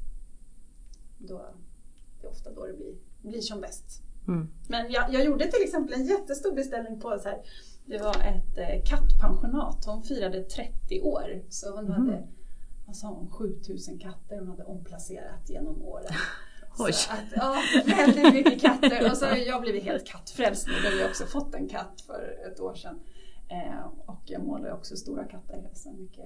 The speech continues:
Speaker 1: liksom lejon och så här inspireras mycket av liksom de vilda djuren också.
Speaker 2: Mm.
Speaker 1: Så då skickade hon massa bilder på alla katter från, eh, som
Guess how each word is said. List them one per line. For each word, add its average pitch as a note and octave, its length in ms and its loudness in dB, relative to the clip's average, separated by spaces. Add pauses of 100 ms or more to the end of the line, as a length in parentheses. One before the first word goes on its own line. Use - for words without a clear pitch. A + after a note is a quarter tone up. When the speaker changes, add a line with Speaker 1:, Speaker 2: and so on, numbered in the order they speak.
(120)
Speaker 1:
liksom F3+ 280 -12
lejon D#3+ 400 -12
och - 60 -14
så - 100 -18
här - 80 -14
inspireras - 540 -14
mycket - 240 -16
av - 120 -16
liksom - 420 -14 (400)
de C#4+ 120 -12
vilda E3+ 240 -12
djuren - 420 -12
också. - 140 -12 (240)
Speaker 2:
Mm. E3 260 2 (840)
Speaker 1:
Så - 220 -10
då A3 460 -2
skickade G#3+ 340 -6
hon G3 100 -6
massa G3+ 220 -6
bilder C4+ 720 0 (160)
på G#3+ 140 -2
alla G#3 260 -2
katter G#3+ 600 -2
från, F#3+ 560 -4
eh, F#3 60 -8 (680)
som - 560 -10